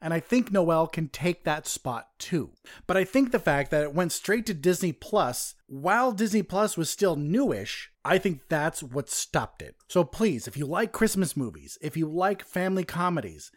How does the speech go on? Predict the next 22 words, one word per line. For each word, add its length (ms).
check 320
this 200
out. 340
It 140
was 220
a 220
great 480
movie, 460
a 80
great 300
movie 200
to 60
watch 260
every 380
year 240
for 160
Christmas, 680
a 60
great 200
movie 260
to 280
own. 560